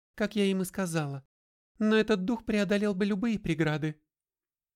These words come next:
Так называемый полковник отослал своего прислужника,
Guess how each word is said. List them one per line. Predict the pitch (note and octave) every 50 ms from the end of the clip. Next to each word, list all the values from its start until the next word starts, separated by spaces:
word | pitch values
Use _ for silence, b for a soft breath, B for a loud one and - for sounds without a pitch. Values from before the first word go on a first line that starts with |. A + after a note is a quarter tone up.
| _ _ _
Так | - G#3 G#3 -
называемый | G#3 G3+ F#3 G#3 G3+ G#3 G#3 G3+ G3+ G#3 G3
полковник | - G#3 G#3 G#3 - C4+ B3+ - G#3+ F3+ E3+ - - _ _ _ _ _ _ _ -
отослал | G3 F#3+ - G#3+ G#3 - B3 A#3+ A#3
своего | - - A3+ G#3+ G#3+ G#3+ G#3
прислужника, | A3 A#3 G#3+ - - B3 G#3+ - F#3 E3 - - D#3+ D#3